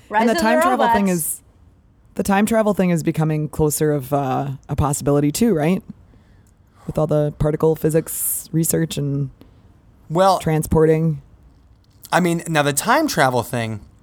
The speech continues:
Speaker 3: you know, that's, that's where I think that the Terminator kinda gets in trouble.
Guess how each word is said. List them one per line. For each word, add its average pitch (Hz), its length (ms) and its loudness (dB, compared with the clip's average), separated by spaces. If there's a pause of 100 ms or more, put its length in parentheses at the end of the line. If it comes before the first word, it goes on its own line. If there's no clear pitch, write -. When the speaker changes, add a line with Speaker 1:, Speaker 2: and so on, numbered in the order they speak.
(1200)
Speaker 3:
you 160 140 -4
know, 147 160 2
that's, 175 400 0 (440)
that's 180 440 -2
where 160 160 4
I 131 140 4
think 135 240 -4
that 123 100 -4
the 123 100 -4
Terminator 131 560 -4
kinda 110 300 -6
gets 120 300 -6
in 113 100 -4
trouble. - 400 -4